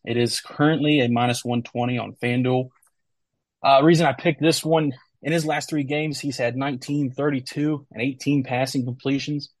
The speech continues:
Uh, week thirteen against the Jaguars, he had thirty-seven pass attempts and thirty-two pass completions. Week fourteen, twenty-four pass attempts and eighteen pass completions. Uh, so he's gonna have Tyler Boyd and Ja'Marr Chase, even though,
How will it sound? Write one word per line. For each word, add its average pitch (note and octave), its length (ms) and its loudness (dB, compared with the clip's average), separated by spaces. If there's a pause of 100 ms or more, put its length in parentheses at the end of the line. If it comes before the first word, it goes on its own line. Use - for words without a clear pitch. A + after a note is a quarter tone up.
(420)
Uh, A2+ 200 -2
week C#3+ 160 4
thirteen D#3 320 2
against C3+ 220 2
the B2+ 80 -4
Jaguars, C3+ 560 4
he C3+ 80 -2
had A#2 160 -2
thirty-seven D#3 560 0
pass B2 320 -6
attempts C3 360 -4
and G#2 120 -12
thirty-two C3+ 400 -2
pass A#2 320 -4
completions. G#2 720 -6 (360)
Week C3+ 180 2
fourteen, D3+ 580 0 (540)
twenty-four E3 420 2
pass D#3 300 0
attempts D3+ 380 -2
and A#2 80 -2
eighteen C3+ 340 -2
pass G#2+ 260 -6
completions. A2 640 -8 (720)
Uh, C3 280 8
so C#3+ 220 4
he's D3+ 160 6
gonna D3+ 180 2
have D3 200 4
Tyler D3+ 280 4
Boyd C#3+ 400 2
and C3+ 220 -2
Ja'Marr C3 320 0
Chase, D3 420 -2
even C#3 160 -2
though, C3 380 -2